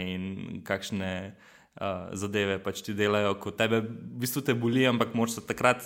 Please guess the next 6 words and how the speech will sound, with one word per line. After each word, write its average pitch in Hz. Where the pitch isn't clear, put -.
tako, 110
takrat 123
se 135
moraš 123
res 120
prisiliti 147